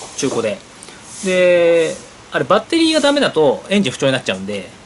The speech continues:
バッテリー転換なんですよね。だからバッテリーを常にいいものをちゃんとつけなきゃいけない。で、発電系と充電ね、発電して充電がちゃんとできてないと、まあ、不調になるみたいですけど、でも、良かったですよ、乗って。楽しかった。うん。あれはいいですよ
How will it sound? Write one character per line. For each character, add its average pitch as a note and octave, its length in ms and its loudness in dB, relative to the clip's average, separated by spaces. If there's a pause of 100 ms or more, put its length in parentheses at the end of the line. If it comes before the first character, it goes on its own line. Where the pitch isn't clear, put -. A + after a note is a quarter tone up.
(400)
バ D3+ 100 0
ッ - 80 -4
テ B3 80 0
リ C4 80 2
ー - 0 -
転 D4 160 -4
換 C#3 100 -2
な G2+ 80 -2
ん F#2 40 -6
で - 60 -8
す - 60 -8
よ G#2 80 -8
ね。 F3 200 -2
だ E3+ 120 -2
か D#3+ 60 2
ら C3+ 60 2
バ D3+ 100 2
ッ - 80 -4
テ A#3 80 0
リ B3+ 60 2
ー C4 40 2
を - 20 2
常 B3+ 140 0
に D#3+ 80 0
い F3 40 0
い - 20 -2
も D3 100 -2
の A2+ 80 -2
を - 20 -8
ち G#2+ 60 -4
ゃ A2+ 40 -4
ん G2+ 40 -4
と - 60 -12
つ - 40 -10
け A#2+ 80 -2
な F#2 80 -4
き E2 40 -12
ゃ E2 40 -20
い - 40 -20
け - 60 -18
な - 80 -20
い。 G#2+ 40 -18
で、 B2+ 80 -8
発 F3 260 -4
電 A3 140 0
系 G#3 220 0
と G3 220 0 (340)
充 D3+ 140 -2
電 D3+ 280 -2
ね、 F#3+ 160 0
発 D3 160 -4
電 D#3+ 120 0
し - 40 -6
て D#3 80 -2
充 D3 160 0
電 C#3+ 160 0
が C#3 100 -2
ち - 40 -2
ゃ C#3 80 -2
ん - 20 -8
と A#2+ 60 -10
で C#3+ 100 -4
き - 60 -10
て B2+ 80 -6
な A#2+ 80 -4
い A#2 80 -6
と、 G#3 180 2 (840)
ま A#2 40 -12
あ、 - 20 -8
不 - 100 -10
調 C3 80 -4
に A#2+ 60 -4
な B2 80 -2
る G#2 60 -8
み F#2 60 -10
た - 80 -16
い - 80 -14
で - 60 -20
す - 100 -16
け G#2 60 -10
ど、 G2 200 -14 (460)
で A#3 80 0
も、 B2+ 840 -2 (520)
良 G3 120 -6
か - 80 -2
っ - 80 -4
た - 80 -16
で - 80 -20
す - 60 -20
よ、 - 140 -20
乗 A#2+ 80 -12
っ G#2+ 40 -16
て。 - 340 -12
楽 G3+ 200 -2
し - 80 -6
か - 80 -8
っ - 60 -16
た。 - 520 -20
う - 1900 -14
ん。 - 0 -
あ F3 40 -2
れ F#3 60 -2
は E3+ 180 -2
い D#3 120 -4
い C#3+ 40 -8
で G#2 80 -6
す - 120 -10
よ - 80 -18